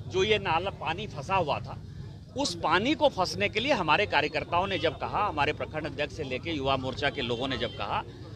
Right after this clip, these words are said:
तो हमने कहा कि नाला का साफ सफाई और इसको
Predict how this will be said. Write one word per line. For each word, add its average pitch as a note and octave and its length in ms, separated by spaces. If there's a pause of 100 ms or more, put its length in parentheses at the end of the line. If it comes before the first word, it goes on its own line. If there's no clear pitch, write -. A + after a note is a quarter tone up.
(180)
तो F3 80
हमने F3+ 320
कहा F#3 280
कि B3 160
नाला E3 360
का F3+ 160
साफ C#3+ 260
सफाई A#2+ 480 (180)
और D#3+ 160
इसको G3+ 680